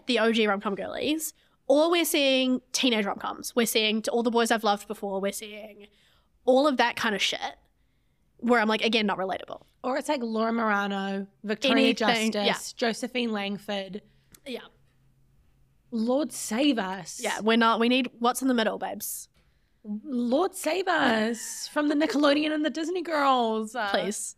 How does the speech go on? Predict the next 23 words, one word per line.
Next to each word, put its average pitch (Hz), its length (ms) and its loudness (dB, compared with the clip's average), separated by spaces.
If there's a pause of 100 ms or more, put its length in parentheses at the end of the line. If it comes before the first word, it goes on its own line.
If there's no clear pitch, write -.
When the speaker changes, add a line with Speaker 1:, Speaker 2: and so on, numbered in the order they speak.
Speaker 1:
And 262 160 2
that's 302 140 2
the 320 80 4
thing. 285 200 2
I 208 80 -2
think 220 160 -2
there 214 100 0
just 202 140 -6
aren't - 260 -6
options. - 520 -10
And 262 200 2
so, 277 360 6
like, 247 240 4
between 269 640 2 (1120)
low 226 380 2
sales 269 340 4
at 269 40 2
the 233 60 2
box 208 240 0
office, 208 560 0
no 240 1120 2 (160)
awards, 196 800 -2 (120)
and 208 580 2